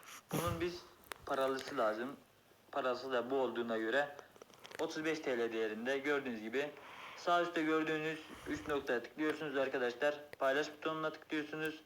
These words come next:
Ardından aşağı iniyorsunuz. Gördüğünüz gibi App V P N ortaya çıkıyor zaten.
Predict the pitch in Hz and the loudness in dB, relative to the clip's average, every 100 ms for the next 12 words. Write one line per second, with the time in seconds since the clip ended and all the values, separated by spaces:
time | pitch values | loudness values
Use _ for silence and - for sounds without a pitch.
0 | - - - 160 165 160 139 135 147 160 | -20 -20 -8 0 2 4 2 2 2 4
1 | 139 143 147 139 156 156 156 - 156 151 | 2 4 0 0 0 0 -2 0 0 2
2 | 147 135 151 - 151 - 143 135 143 147 | -2 0 0 2 0 0 -4 0 0 2
3 | 135 131 139 131 - 131 117 117 110 147 | 0 2 0 0 -2 0 0 0 0 0